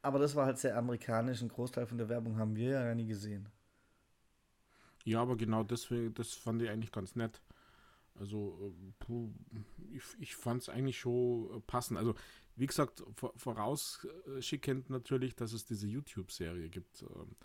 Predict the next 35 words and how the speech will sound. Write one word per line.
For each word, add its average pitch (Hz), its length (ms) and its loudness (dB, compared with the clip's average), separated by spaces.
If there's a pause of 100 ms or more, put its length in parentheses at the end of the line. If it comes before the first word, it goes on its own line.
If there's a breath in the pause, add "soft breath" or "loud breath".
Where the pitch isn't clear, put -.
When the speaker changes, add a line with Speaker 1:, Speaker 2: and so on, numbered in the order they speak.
(920 loud breath)
Speaker 2:
weil 107 200 -4
sonst 135 300 -2
wär's 110 180 2
mir 113 140 2
einfach 107 460 -4
tatsächlich - 580 -4
zu 113 140 -6
kurz - 340 -2
gewesen 127 320 0
und 113 80 4
ich 110 120 0
glaub, 107 300 -4
das 104 200 -6
war 104 180 0
ja 120 100 0
um 117 220 0
neunzehn 110 400 0
Uhr 110 80 4
dreiunddreißig 107 720 -4
schon - 140 -8
aus. 113 400 0 (840 soft breath)
Und, 113 380 0
ähm, 107 440 0
dann 104 200 -2
ging's 120 220 -2
ja - 60 4
über 135 380 4
in 110 160 6
diesen, 104 720 0
jetzt 117 160 0
spielen 117 380 4
wir, 107 420 4
ähm, 98 480 -4
die 104 180 2
Multiplayer-Beta. 120 1040 4